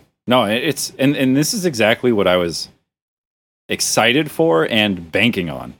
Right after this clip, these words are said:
honestly, is that we had some stuff that we could show that we had not given any indication that you should be preparing against or for. Um, and it, it just, it just worked. I mean,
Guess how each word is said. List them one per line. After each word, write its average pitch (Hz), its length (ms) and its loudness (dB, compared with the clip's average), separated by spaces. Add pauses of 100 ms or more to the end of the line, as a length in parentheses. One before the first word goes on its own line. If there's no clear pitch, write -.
(140)
honestly, 78 640 -6
is 95 120 -4
that 101 100 0
we 107 140 -4
had 135 220 0
some 175 160 -8
stuff - 340 -2
that 107 80 -4
we 104 100 -6
could 95 180 -8
show 101 360 0
that 101 220 -2
we 92 140 -6
had 92 160 -4
not 87 320 -4 (360)
given 90 240 -2
any 127 260 2
indication 95 800 -2
that 82 100 -6
you 82 120 -8
should - 160 -10
be 80 80 -8
preparing 78 420 -8
against 64 500 -14 (220)
or 87 80 -4
for. 80 400 -4 (600)
Um, 90 480 -2 (920)
and 143 120 4
it, 151 140 0
it 165 140 4
just, 190 260 -2 (100)
it 123 120 0
just - 220 -2
worked. 175 420 -2
I 135 60 2
mean, 165 240 2